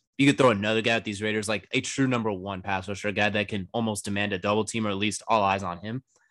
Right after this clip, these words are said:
Like, there's not a lot of those guys, obviously, but, like, a prime Melvin Ingram, that'd be a really good fit. Obviously, that's not an option, but, like,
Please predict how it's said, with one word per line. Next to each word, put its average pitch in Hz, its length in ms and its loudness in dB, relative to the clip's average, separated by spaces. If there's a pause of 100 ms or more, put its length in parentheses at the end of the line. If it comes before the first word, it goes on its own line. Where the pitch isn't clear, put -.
(360)
Like, 127 160 6
there's 131 160 4
not 131 140 8
a 104 40 4
lot 98 240 4
of 80 60 -8
those 82 160 -6
guys, 82 220 -4
obviously, 85 340 -4
but, 95 160 -4 (320)
like, 120 140 4
a 120 60 4
prime 135 320 6
Melvin 110 280 2
Ingram, 82 380 -8
that'd 98 200 2
be 101 80 2
a 98 80 2
really 110 260 4
good 95 180 -2
fit. 98 140 -2
Obviously, 95 280 0
that's 87 120 -4
not 87 140 -4
an 85 60 -6
option, 90 280 -2
but, 87 120 -2
like, 85 160 -8